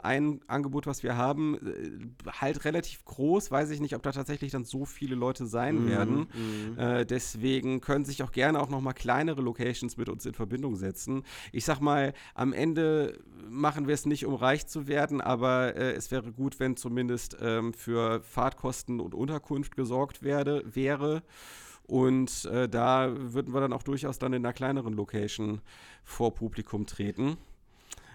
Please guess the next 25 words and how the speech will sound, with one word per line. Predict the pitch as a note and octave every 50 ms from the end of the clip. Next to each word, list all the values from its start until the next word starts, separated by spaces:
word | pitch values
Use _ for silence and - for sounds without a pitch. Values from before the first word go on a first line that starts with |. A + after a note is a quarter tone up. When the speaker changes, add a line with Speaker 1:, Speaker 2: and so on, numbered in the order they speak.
| - - -
Speaker 1:
Äh, | A#2+ A#2 A#2+ A#2+ A#2 A#2+
ja, | B2 D3 E3 C#3
lasst | - - C3+ -
doch | D3 C3+
mal | C#3 C#3
von | C3+ - C3 A2+
euch | G2+ - - -
hören. | C3+ A2+ G2+ G2 G2+ -
Also | - A2 G#2 A2+ A#2
einfach | - F#2 A#2+ - C#3 A#2+
an | A#2+ A#2 B2 A#2+ A#2+ A#2+ B2
hallo | C3 C3 C3 C3
at | F#2 E2 A#2+ -
krieg | - - C3+ B2
und | C3 B2+ -
freitag | - B2 B2 - C3 B2 -
punkt | - A#2+ A#2+ - - -
de | A2+ A#2 D#2+ C#2+ A2+ C3 C#3 C#3+ D3+ - - - - - - - - - - -
oder | - A#2+ B2 B2+ C3 B2 B2 B2+ B2 B2 B2+ A#2+ - -
an | - A#2 A2+ A#2 A#2 A#2 A#2+ A#2+ B2 B2 B2+ C3 C#3 C#3+ D3 -
foreveregon | - - C3+ - B2+ A#2 B2+ G#2+ F2 C3+ D#3 D3+ D#3+ D#3 D#3 D3+
at | C#3 D3+ -
yahoo | - C#3+ C3+ C3+ D#3+ E3+
punkt | - - - D#3 D#3 D#3 D#3+ - - - -
com. | - - C#3+ D#3+ G3 C#4 C#4+